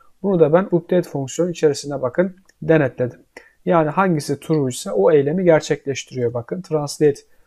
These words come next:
fonksiyonuyla bunu yaptım. Biliyorsunuz, e, transform komponentinin içerisindeki bir fonksiyondu bu.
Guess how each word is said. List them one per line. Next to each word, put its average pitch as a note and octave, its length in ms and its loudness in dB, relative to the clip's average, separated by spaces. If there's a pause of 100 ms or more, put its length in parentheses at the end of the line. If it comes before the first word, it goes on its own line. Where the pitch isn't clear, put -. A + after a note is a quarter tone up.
fonksiyonuyla C#3+ 680 0
bunu C3+ 140 -4
yaptım. C#3 460 0 (380)
Biliyorsunuz, D#3+ 520 2 (260)
e, C3 320 -2
transform D3+ 480 0
komponentinin C#3 680 -4
içerisindeki D3 600 0
bir C3 280 -4 (140)
fonksiyondu A#2 640 -4
bu. F3+ 240 4